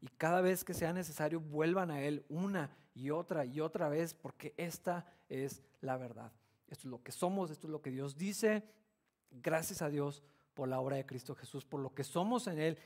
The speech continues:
y, y en especial por quién es Él, todo para su gloria y en su misericordia para nuestro beneficio.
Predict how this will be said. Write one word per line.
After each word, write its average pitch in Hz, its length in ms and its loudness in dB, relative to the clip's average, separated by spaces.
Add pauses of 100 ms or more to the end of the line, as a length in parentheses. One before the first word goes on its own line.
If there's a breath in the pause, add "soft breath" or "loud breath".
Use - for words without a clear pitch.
(200 loud breath)
y, 143 240 -10
y 147 60 0
en 143 120 -2
especial 156 480 -2
por 156 160 -6
quién 156 220 0
es 156 160 0
Él, 156 180 2 (400 loud breath)
todo 196 340 6
para 156 200 0
su 147 120 -12
gloria 160 520 2 (480 soft breath)
y 135 120 -6
en 131 100 -4
su 135 100 -10
misericordia 170 840 0 (100)
para 139 160 -6
nuestro 127 320 -10
beneficio. 123 680 -8